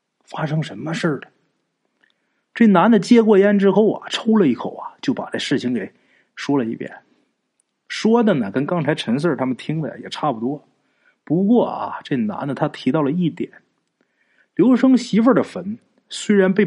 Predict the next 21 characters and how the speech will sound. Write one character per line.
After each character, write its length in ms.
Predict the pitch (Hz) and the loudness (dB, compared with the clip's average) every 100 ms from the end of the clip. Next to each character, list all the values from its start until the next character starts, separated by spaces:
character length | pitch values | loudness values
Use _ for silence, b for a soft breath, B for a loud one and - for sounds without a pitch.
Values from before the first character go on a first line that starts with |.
| - | -2
刨 540 | - - 101 131 233 | -6 -2 0 2 4
了， 220 | 214 - b b b b b _ | 2 -2 b b b b b _
但 260 | 131 113 202 | -2 0 -2
这 140 | 202 | -4
个 140 | 202 | -8
棺 420 | - - 226 226 220 | -10 2 4 6 4
材 260 | - - _ | 2 -10 _
还 240 | - - 104 | -14 -8 -2
在， 280 | 117 - - _ _ _ _ _ _ _ _ _ | -2 -2 -10 _ _ _ _ _ _ _ _ _
而 200 | 160 233 | 2 4
且 300 | - - - | 2 -4 -8
目 320 | 120 214 240 135 | 0 4 4 2
前 320 | - 208 156 | -2 -4 -4
呢， 120 | - - _ _ _ _ | -6 -10 _ _ _ _
棺 280 | - 175 190 | 2 4 4
材 120 | 139 | 4
就 140 | 180 | 2
停 320 | 160 - 120 151 | 2 0 -2 0
在 160 | 110 | -2
山 360 | - 131 135 151 | -4 -4 -4 -4
上， 160 | - | -8